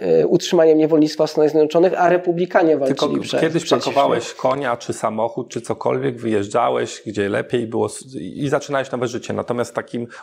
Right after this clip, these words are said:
Speaker 2: obozie koncentracyjnym cyfrowym, jak cię wypną z systemu, Q R kod nie zadziała ani w Żabce, ani w pociągu, ani w sta-, na stacji benzynowej, masz problem. Yy, to,
Speaker 1: No,
Speaker 2: to jest
Speaker 1: ale,
Speaker 2: ta różnica.
Speaker 1: ale tu wybierasz system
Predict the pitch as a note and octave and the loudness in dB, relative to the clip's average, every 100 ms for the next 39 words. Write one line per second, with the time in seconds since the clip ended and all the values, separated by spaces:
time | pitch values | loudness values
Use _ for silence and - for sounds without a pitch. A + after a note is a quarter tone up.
0 | - A2+ C#3+ C#3+ - A#2+ B2+ A2 B2 - | -4 -2 0 -2 -6 -6 -6 -4 -6 -4
1 | C#3+ C#3 C#3 C3 A#2+ A2 G2+ C3+ A2 - | -6 -6 -6 -4 0 0 0 -2 -4 -2
2 | A#2 D3+ - B2+ - B2 - G#2+ G2+ C#3+ | 0 0 -2 -6 -4 -6 -4 -4 -2 -4
3 | - - - - C3 - C#3 C3+ A#2+ A2+ | -6 -20 -8 -4 -2 -2 -4 -4 -2 0
4 | A#2 G2+ F#2+ F2 - A#2 A#2+ A2+ A#2 G#2+ | 0 0 0 -2 -2 -4 -4 -2 -2 -2
5 | - G#2 A2+ A2 - A2 - A2+ A2+ F#2+ | -2 -4 -4 -10 -6 -4 -2 -2 0 0
6 | G#2 A#2 - A2+ A2 A2+ - A2 A2 G#2 | -2 -4 -4 -4 -4 -6 -6 -6 -6 -6
7 | G#2+ G#2 G2 G2+ C#3 D3+ - - A#2 - | -4 -2 0 0 -2 -6 -14 -6 -6 -2
8 | D#3+ B2 F#2+ E2 - - - - - - | -2 0 -4 -6 -20 -20 -14 -10 -8 -6
9 | - B2+ - C#3 - C#3+ C3 C3+ C#3 C#3+ | -6 -6 -2 0 0 2 2 2 0 2
10 | D#3 F3 E3 E3 D#3 D3+ - E3+ - D3 | 4 4 6 6 6 4 -2 -6 -2 -4